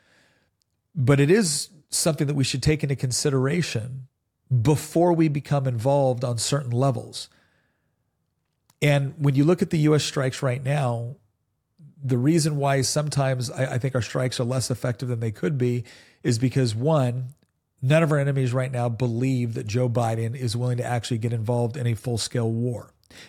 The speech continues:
Now, keep in mind, 'cause I'm gonna have a lot of libertarian friends going like, "I can't believe you're at,"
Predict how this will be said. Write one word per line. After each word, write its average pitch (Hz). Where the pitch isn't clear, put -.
Now, 127
keep 127
in 135
mind, 147
'cause 107
I'm 120
gonna 113
have 120
a 120
lot 123
of 120
libertarian 127
friends 127
going 120
like, 117
"I 123
can't 156
believe 151
you're 139
at," 143